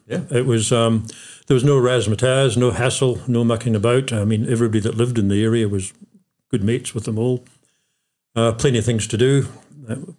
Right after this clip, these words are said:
Speaker 2: got jobs and worked.
Speaker 1: Yep.
Speaker 2: It was grand.
Speaker 1: Excellent. So, uh, what, what happened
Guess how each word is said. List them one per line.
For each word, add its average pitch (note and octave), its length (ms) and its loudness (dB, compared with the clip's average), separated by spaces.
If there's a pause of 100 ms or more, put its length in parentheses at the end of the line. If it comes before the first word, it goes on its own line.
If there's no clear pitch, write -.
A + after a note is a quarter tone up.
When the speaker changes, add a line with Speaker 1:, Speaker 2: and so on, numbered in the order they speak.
Speaker 2:
got - 100 -12
jobs A2 460 -2
and G2+ 100 -2
worked. B2+ 400 -4 (240)
Speaker 1:
Yep. A2 200 -6
Speaker 2:
It A2+ 120 -12
was A#2+ 140 -16
grand. C#3 340 -4 (580)
Speaker 1:
Excellent. B2 380 -10 (1080)
So, G#2 380 -2
uh, G#2 220 0
what, A2 200 -2
what A2 180 -4
happened G2 460 -2